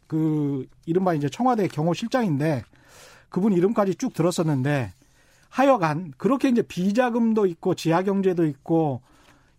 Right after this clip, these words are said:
이른바 암시장도 있었던 그런 과거하고는 달리 지금 같은 경우는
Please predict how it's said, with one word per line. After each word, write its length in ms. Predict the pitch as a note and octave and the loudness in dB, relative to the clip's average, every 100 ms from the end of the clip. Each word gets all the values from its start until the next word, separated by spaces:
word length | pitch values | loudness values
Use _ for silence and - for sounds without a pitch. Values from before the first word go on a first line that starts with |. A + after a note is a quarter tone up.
| _ - | _ -4
이른바 380 | E3+ G3 C3 | 0 2 2
암시장도 500 | D#3+ G#3+ A3 A#3 G#3+ | 0 -2 -2 -2 0
있었던 380 | E3 D#3 E3+ D3 | -2 -2 -4 -4
그런 380 | - D3+ A3+ G3 | 0 0 0 -2
과거하고는 1080 | - C#3+ F3 G3 G3+ F3+ E3+ - G#3+ A3+ F#3+ | -2 0 0 0 2 0 -2 -6 -4 -2 -4
달리 380 | B2+ C3 D3 C3 | -4 -2 -2 -2
지금 360 | G3 A#3+ D#4 | -2 -2 0
같은 300 | C4+ A#3+ C4 | 0 0 0
경우는 480 | B3 G#3+ A3 A#3 | 0 0 0 0